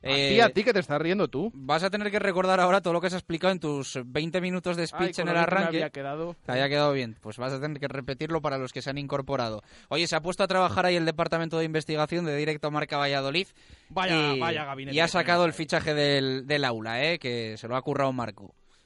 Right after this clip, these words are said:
Speaker 2: Nekane es, no, es de, de nombre difícil. Nekane Terrés.
Speaker 1: Ya lo ha dicho, un nombre raro, raro,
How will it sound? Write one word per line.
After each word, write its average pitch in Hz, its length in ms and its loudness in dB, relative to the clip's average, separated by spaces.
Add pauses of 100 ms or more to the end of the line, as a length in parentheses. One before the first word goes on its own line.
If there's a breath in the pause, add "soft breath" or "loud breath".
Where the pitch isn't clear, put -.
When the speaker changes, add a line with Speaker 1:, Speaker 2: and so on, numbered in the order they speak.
(160 loud breath)
Speaker 2:
Nekane 170 1040 2
es, 135 280 -8
no, 165 220 0
es 143 140 0
de, 170 120 2
de 175 300 2
nombre 170 280 0
difícil. 151 420 -4
Nekane 175 400 4
Terrés. 175 680 0
Speaker 1:
Ya 139 160 -8
lo 139 80 -6
ha 139 40 -6
dicho, 165 340 -8 (140)
un 120 80 -16
nombre 135 260 -10
raro, 165 440 -4
raro, 170 460 -2